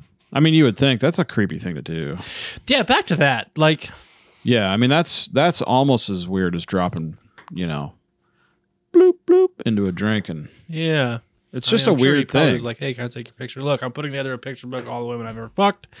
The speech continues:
Speaker 1: Yeah.
Speaker 2: Line up for your mugshot. They're like,
Speaker 1: Right.
Speaker 2: "Yeah, I'm down.
Speaker 1: I'm
Speaker 2: Come
Speaker 1: in.
Speaker 2: on." They're like, "I wanna rock and roll all night and party every day."
Speaker 1: Every one of 'em <laughs> said yes because it's Gene Simmons.
Speaker 2: Yeah.
Speaker 1: You're not saying no to that guy.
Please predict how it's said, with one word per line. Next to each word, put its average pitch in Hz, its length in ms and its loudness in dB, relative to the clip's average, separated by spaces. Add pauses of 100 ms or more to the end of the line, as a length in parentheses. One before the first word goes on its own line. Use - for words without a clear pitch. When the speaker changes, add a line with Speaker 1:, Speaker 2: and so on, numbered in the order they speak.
Speaker 1:
Yeah. 90 220 -12 (320)
Speaker 2:
Line 147 200 4
up 151 100 -4
for - 80 -2
your 143 100 4
mugshot. 143 540 -2
They're 131 80 -4
like, 123 160 -4
Speaker 1:
Right. 92 260 -2
Speaker 2:
"Yeah, 320 200 0
I'm 180 240 -2
down. 220 260 -4 (100)
Speaker 1:
I'm 127 140 2
Speaker 2:
Come - 20 4
Speaker 1:
in. 123 60 4 (280)
Speaker 2:
on." 147 100 -8
They're 147 100 -4
like, 175 140 2
"I - 20 -2
wanna 220 140 0
rock 226 180 2
and 220 80 -4
roll 226 140 4
all 226 100 6
night 269 160 2
and 170 100 4
party 226 220 4
every 320 160 0
day." 440 240 4
Speaker 1:
Every 156 540 6
one 131 180 6
of 123 100 4
'em 90 360 -2 (200)
<laughs> - 200 -12
said 101 280 2
yes 101 360 0
because 90 400 -6
it's 82 100 -12
Gene 107 240 -6
Simmons. - 500 -8 (220)
Speaker 2:
Yeah. 127 340 -4 (640)
Speaker 1:
You're 127 120 0
not 165 100 2
saying 87 240 0
no 80 140 -4
to 78 60 -4
that 76 140 -6
guy. 101 280 -4